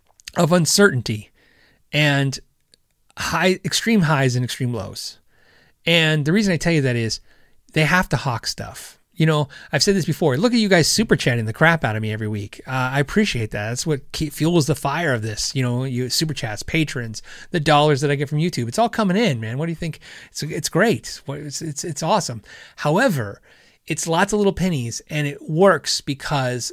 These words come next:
of those reasons. I remind people, like, these are all the ways you can support what I do. So you're gonna have to see that. You can't enjoy free YouTube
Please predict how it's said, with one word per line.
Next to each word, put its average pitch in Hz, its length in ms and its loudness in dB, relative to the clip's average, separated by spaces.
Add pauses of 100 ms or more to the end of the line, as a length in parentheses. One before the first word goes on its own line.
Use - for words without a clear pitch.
of 135 220 0
those 131 240 0
reasons. 113 440 -4
I 113 40 -6
remind 120 460 -2
people, 110 320 -10
like, 110 160 -10
these 120 200 -8
are 123 60 -4
all 113 80 -4
the 117 40 -6
ways 110 200 -6
you 117 60 -10
can 117 100 -8
support 117 280 -6
what 113 100 -6
I 113 80 -6
do. 110 200 -8 (300)
So 180 440 2
you're 196 180 2
gonna 214 300 6
have 175 280 -4
to 151 80 -8
see 143 200 -4
that. 120 240 -12 (440)
You 160 160 -2
can't 226 380 4
enjoy 170 500 2
free 151 340 -6
YouTube 131 640 -2